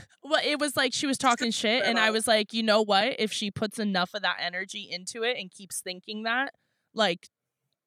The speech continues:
Speaker 1: karma, energy karma,
Speaker 2: <laughs>
Speaker 1: like, it's gonna come from my grandma being like, 'What the fuck?'" But like I said, granted,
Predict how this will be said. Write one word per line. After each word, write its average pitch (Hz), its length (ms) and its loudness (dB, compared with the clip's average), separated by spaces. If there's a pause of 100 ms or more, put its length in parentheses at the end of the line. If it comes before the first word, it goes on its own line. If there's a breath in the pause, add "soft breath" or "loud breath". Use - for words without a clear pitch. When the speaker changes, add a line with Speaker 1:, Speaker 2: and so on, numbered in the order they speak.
(540)
Speaker 1:
karma, 175 480 -2 (100)
energy 190 340 -4
karma, 156 540 -6
Speaker 2:
<laughs> - 160 -20
Speaker 1:
like, 165 160 -10
it's 170 180 -4
gonna 185 200 -4
come 180 260 -6
from 175 140 -6
my 165 100 -6
grandma 165 320 -6
being 160 200 -8
like, 160 200 -10
'What 175 120 -8
the 160 80 -8
fuck?'" 170 320 -4
But 233 260 4
like 233 180 -2
I 285 80 2
said, 214 240 -4
granted, 196 460 -6